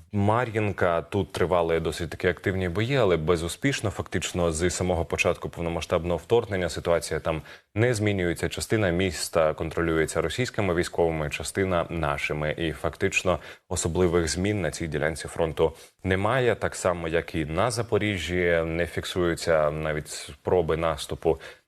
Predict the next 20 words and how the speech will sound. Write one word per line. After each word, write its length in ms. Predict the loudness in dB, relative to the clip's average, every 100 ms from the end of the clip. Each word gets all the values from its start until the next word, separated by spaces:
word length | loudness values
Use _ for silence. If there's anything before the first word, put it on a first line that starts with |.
| -2
на 200 | 0 0
цьому 320 | 2 2 2
напрямку. 560 | 0 0 0 -2 -2
Тим 180 | 0 0
не 80 | 0
менш, 300 | 0 -2 0
обстріли 520 | 2 2 0 -2 0
вони 200 | 2 -2
продовжуються 800 | -2 0 2 0 0 -4 0 -2
під 140 | -2
ударом 320 | -2 0 2 0
як 160 | 0
і 40 | -2
Запоріжжя, 560 | -2 0 0 0 -2
так 280 | 0 0 0
і 140 | -6 -6 -12 -6
прифронтові 580 | -2 0 0 -2 0 0
міста 380 | -2 -2 0 0 0
та 120 | -4
селища. 640 | 0 2 2 0 -2 -4